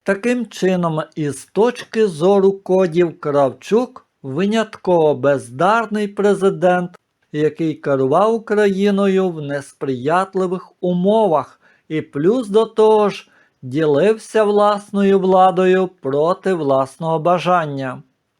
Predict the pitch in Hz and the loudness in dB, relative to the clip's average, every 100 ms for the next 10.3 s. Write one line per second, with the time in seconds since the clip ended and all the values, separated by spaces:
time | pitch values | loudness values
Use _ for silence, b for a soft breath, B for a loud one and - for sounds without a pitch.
0 | _ - 185 165 175 - - 160 147 165 | _ -2 0 0 -4 -6 -10 -8 -4 0
1 | 202 240 - 214 214 208 170 139 147 - | 0 -2 -2 2 2 0 -4 -4 -4 -2
2 | 147 202 226 220 220 208 _ - 139 123 | 0 0 2 2 2 0 _ -6 -4 -4
3 | 104 151 185 156 170 175 190 196 196 131 | -2 0 0 0 0 0 0 0 0 -2
4 | 117 120 131 _ _ _ _ _ 156 185 | -10 -16 -16 _ _ _ _ _ 0 2
5 | 269 - 226 208 170 151 170 165 - 175 | 2 2 0 2 0 2 2 0 -2 -2
6 | 165 151 143 151 160 156 190 190 170 147 | 0 -2 -4 -2 -2 -2 -4 0 2 2
7 | 110 131 127 - 175 214 247 - 190 160 | -2 -10 -10 -2 0 0 -2 -4 0 0
8 | 147 - 139 170 185 180 180 - 151 151 | 0 0 0 0 -2 -4 -4 -2 0 2
9 | 156 - 170 165 - 185 185 214 208 - | -2 -4 -6 -6 -2 -2 0 0 0 -2
10 | 147 143 139 | -6 -6 -8